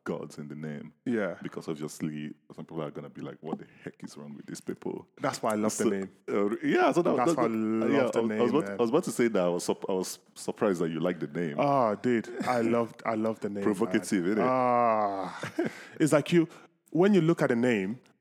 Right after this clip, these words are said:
Speaker 2: the first thing you would wanna do is wanna listen to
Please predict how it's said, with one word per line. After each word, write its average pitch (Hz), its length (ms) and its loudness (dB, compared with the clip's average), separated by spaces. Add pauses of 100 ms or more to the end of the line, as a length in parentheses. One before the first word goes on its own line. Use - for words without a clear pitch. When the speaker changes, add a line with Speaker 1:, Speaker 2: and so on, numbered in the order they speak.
(200)
Speaker 2:
the 120 80 0
first 160 260 0
thing 156 80 0
you 123 80 2
would 110 100 0
wanna 110 220 2
do 98 260 -2
is 98 360 -6 (1160)
wanna 117 200 2
listen 107 280 -2
to 95 260 -8